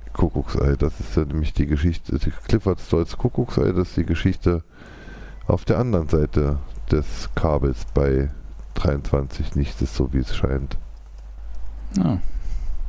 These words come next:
Speaker 1: Ähm, tolles Buch, geile Geschichte, äh, äh, äh, und, und, und, und, und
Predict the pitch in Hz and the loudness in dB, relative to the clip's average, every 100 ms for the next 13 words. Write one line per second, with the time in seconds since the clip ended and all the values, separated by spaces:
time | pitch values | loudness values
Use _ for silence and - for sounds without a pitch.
0 | - - - - - - 78 76 73 69 | -2 -4 -6 -8 -2 2 4 4 2 2
1 | 69 69 67 - - - - - - - | 2 0 0 -4 -6 -6 -6 -4 -2 -2
2 | - - - - - - - - - - | -2 -2 -2 -2 -4 -4 -2 -2 -2 2
3 | 113 107 101 - 95 95 90 - - - | 2 4 0 2 4 4 2 -2 -4 -6
4 | - - - - - - - - - - | -8 -8 -8 -8 -8 -10 -12 -12 -14 -10
5 | - - - - - - - - 85 104 | -2 -2 -2 -4 -8 -12 -8 0 4 4
6 | 107 82 80 - 87 - 160 170 151 - | 4 2 0 2 0 2 4 4 0 2
7 | 107 98 90 82 - 78 76 82 - - | 2 2 2 4 4 4 2 0 -6 -18
8 | - - - - - - - 98 87 - | -18 -16 -16 -18 -16 0 2 2 2 0
9 | 87 87 - 87 85 - 82 78 76 78 | 2 2 2 2 2 2 2 2 0 0
10 | 73 | -2